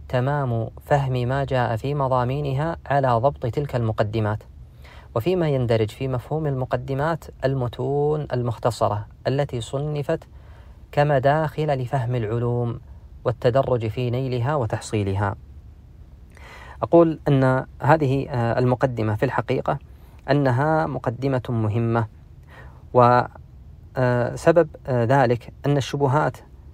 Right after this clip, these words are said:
في الحقيقة كثيرة جدًا، كثيرة من حيث آحادها وأفرادها، وأنها تتجدد وتتنوع في صورها وأشكالها. فإذا انضاف إلى هذا كثرة أعداء السنة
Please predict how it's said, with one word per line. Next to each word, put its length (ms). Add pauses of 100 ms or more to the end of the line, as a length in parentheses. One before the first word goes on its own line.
(220)
في 80
الحقيقة 500
كثيرة 460
جدًا، 500 (580)
كثيرة 400
من 200
حيث 240
آحادها 680
وأفرادها، 800 (720)
وأنها 440
تتجدد 640
وتتنوع 760
في 160
صورها 500
وأشكالها. 680 (640)
فإذا 280
انضاف 360
إلى 220
هذا 540
كثرة 440
أعداء 320
السنة 500